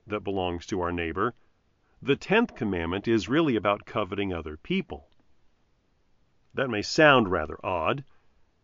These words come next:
but think for a moment about the people who are all around you.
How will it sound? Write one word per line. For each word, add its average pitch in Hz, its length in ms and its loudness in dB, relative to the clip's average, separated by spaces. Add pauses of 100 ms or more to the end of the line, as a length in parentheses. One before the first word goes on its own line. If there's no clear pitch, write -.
(240)
but 202 160 2
think 294 300 0
for 190 240 4
a 156 60 6
moment 147 400 2
about 139 500 0
the 123 80 2
people 127 380 -2
who 135 220 2
are 135 160 2
all 147 320 4
around 151 360 0
you. 67 240 -10